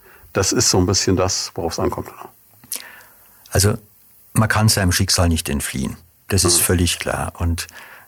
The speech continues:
Speaker 2: wenn eben in deinem Würfelbecher die Brustkrebskarte drin liegt, kannst du ihr nicht ausweichen. Aber die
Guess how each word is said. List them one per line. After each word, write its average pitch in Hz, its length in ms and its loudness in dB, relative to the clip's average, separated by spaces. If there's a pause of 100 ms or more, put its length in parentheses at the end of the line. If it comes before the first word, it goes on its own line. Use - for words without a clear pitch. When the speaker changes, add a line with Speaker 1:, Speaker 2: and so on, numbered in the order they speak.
Speaker 2:
wenn 92 200 6
eben 104 320 4
in 92 100 2
deinem 80 340 2
Würfelbecher 82 800 2 (240)
die 78 180 -2
Brustkrebskarte - 960 -2
drin 82 280 2
liegt, 80 480 -2
kannst - 400 0
du - 40 -2
ihr 73 80 2
nicht - 260 -2
ausweichen. - 640 -2
Aber 104 220 4 (720)
die 95 300 4